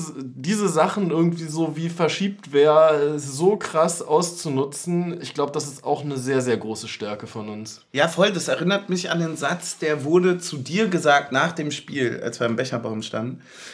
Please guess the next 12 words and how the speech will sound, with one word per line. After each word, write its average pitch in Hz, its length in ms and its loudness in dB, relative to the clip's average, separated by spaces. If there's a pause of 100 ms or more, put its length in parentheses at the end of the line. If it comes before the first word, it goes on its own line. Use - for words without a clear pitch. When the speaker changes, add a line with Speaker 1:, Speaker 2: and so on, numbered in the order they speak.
(240)
Speaker 2:
Ähm, 127 680 4 (580)
da 127 160 -6
hat 147 160 -8
jemand 147 400 -2
gesagt, 143 560 -2
ähm, 127 500 0 (540)
„Scheiße, 165 880 2 (400)
gerade 160 340 4
funktioniert 170 600 2
ja 151 140 2
wirklich 139 380 -4
alles.“ 139 460 6